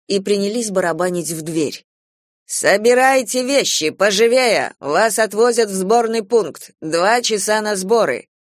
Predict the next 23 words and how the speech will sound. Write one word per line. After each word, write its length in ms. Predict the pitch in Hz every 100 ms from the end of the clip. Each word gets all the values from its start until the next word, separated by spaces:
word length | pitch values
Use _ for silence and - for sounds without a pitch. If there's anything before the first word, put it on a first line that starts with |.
| _ _ _ _ _
Маме 300 | 208 233 226
едва 220 | 202 214
хватило 480 | 196 196 196 202 185
сил 260 | - 190 170
встать 340 | - 185 170
с 60 | -
кровати. 680 | 180 175 160 131 - - _ _ _ _
Папа 260 | 208 196 196
и 80 | 180
старшие 420 | 196 185 - 175
сестры 420 | - 220 202 156
собрали 460 | 147 165 165 180 170
еду, 360 | 165 165 208
постельное 680 | 208 165 160 180 170 160 156
белье, 520 | 156 160 160 202 214
одежду — 720 | - 156 147 208 208 175 180 160 _ _ _
все 180 | - 262
необходимое, 640 | 247 226 - 208 226 202 170
что 160 | -
пришло 360 | 170 165 180 185
им 100 | 175
в 120 | 160
голову. 580 | 175 175 151 135 127